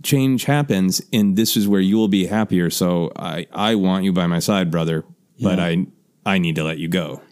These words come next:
Speaker 2: It's a very, that, again, I, I said up top, I focused a lot on the trust as it relates to Rex needing to give trust to Echo.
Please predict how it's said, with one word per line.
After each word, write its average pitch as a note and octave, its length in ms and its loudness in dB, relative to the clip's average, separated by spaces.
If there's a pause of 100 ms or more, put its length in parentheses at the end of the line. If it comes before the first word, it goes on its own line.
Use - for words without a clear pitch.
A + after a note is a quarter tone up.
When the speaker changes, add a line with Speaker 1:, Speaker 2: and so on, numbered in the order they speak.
(140)
Speaker 2:
It's F#3 200 0
a G#3+ 40 2
very, F3 640 0
that, C#3+ 200 -2
again, C#3 400 0
I, B2+ 120 0 (200)
I B2+ 120 0
said B2+ 260 0
up A2+ 120 -2
top, C3+ 300 0
I A2+ 80 2
focused A2+ 480 -2
a A#2 40 0
lot A2 260 0
on G#2 600 0
the A#2 200 -2
trust A#2 400 0
as G#2 120 0
it G2+ 40 0
relates G2+ 380 0
to G#2 280 0
Rex G#2 420 -2
needing G#2+ 340 2
to G#2 100 -2
give G2+ 340 -2
trust - 320 -4
to - 60 -2
Echo. A#2+ 320 -2